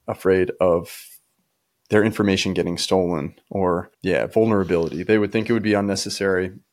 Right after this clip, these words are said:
vulnerabilities, hypothetically, I think. That wouldn't necessarily stop me from doing it, but I think if I was to do it, I would want to hire, have, like, a,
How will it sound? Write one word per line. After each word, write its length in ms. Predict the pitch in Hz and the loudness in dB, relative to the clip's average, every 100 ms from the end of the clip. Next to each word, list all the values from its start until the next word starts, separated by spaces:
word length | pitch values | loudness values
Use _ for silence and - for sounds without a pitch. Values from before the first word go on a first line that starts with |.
| - | -6
vulnerabilities, 760 | 95 92 85 78 50 50 - | -4 -2 -4 -4 -4 -4 -8
hypothetically, 680 | - - - - - - - | -8 -8 -6 -8 -8 -12 -14
I 80 | - | -12
think. 320 | - - - - - | -14 -16 -18 -20 0
That 160 | 123 | 4
wouldn't 240 | 123 120 110 | 4 2 0
necessarily 380 | 110 - 98 92 | -2 0 0 0
stop 260 | - 92 | 2 2
me 100 | 73 | 0
from 200 | 92 87 | -8 -4
doing 300 | 113 156 110 | 2 2 2
it, 220 | 98 - | 0 -4
but 140 | - 101 | -2 0
I 80 | 98 | 2
think 220 | 143 135 | 2 2
if 120 | 127 | 4
I 80 | 117 | 4
was 140 | 113 | 2
to 120 | - 101 | -2 -4
do 180 | 107 | 0
it, 140 | 107 101 | 0 2
I 80 | 104 | 0
would 140 | 104 | 0
want 260 | 101 98 - | 0 -4 -6
to 140 | 117 | -6
hire, 320 | 104 95 95 - | 0 2 2 2
have, 200 | 107 92 | -2 -2
like, 180 | - | -4
a, 100 | - | -4